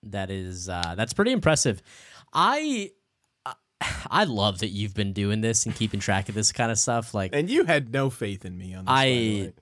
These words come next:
Speaker 1: I mean, I don't, I still don't, if we're being totally honest.
Speaker 2: That's fair.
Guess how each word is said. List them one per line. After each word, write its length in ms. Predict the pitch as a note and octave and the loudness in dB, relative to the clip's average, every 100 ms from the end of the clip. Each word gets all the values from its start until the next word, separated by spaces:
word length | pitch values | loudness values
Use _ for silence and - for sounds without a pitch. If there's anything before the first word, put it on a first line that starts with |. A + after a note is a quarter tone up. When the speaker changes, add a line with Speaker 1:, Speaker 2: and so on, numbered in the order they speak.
| _ - | _ 0
Speaker 1:
I 120 | D3+ | 2
mean, 140 | D#3+ | 4
I 80 | D3 | 4
don't, 200 | C#3+ E3+ | 2 0
I 80 | A2+ | 0
still 220 | A2 - A2 | 0 0 -2
don't, 500 | F2+ F#2+ B2 - - _ _ - | -2 -4 -4 -8 -14 _ _ -8
if 160 | G#2 | -6
we're 60 | G#2 | -4
being 180 | G2 F#2+ | -4 -4
totally 400 | G#2 G2+ G#2+ G#2+ | -4 -2 0 0
honest. 420 | A2 A#2+ B2 - | 0 -2 -6 -8
Speaker 2:
That's 180 | G2 - | -10 -10
fair. 300 | - F2+ | -12 -14